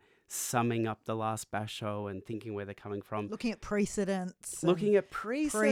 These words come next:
Speaker 2: previous Ozeki promotions. Yeah, we don't need to.
Speaker 1: You don't need to. Like
Speaker 2: Don't know anything about it in advance.
Speaker 1: Have
Speaker 2: Don't
Speaker 1: you,
Speaker 2: think about it.
Speaker 1: have your eyes seen it?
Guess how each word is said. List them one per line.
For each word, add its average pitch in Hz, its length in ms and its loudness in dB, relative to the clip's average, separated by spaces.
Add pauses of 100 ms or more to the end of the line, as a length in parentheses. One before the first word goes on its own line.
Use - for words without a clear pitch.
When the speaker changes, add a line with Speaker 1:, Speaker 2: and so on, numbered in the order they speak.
Speaker 2:
previous 190 680 6 (300)
Ozeki 202 420 2
promotions. 196 1080 -2 (1120)
Yeah, 160 260 -12
we 220 80 -2
don't 330 160 4
need 247 240 4
to. 165 260 -4
Speaker 1:
You 147 80 4
don't 165 140 4
need 160 160 4
to. 123 180 0 (260)
Like 156 440 6
Speaker 2:
Don't 359 180 4
know 339 140 4
anything 302 340 -2
about 269 240 2
it 254 100 -6
in 240 140 -4
advance. 226 500 -2
Speaker 1:
Have 156 100 6
Speaker 2:
Don't - 60 2
Speaker 1:
you, - 60 -4
Speaker 2:
think 330 140 -8
about 247 280 0
it. - 80 -8
Speaker 1:
have 147 120 -2
your 151 140 4
eyes 165 180 6
seen 170 280 -2
it? - 200 -14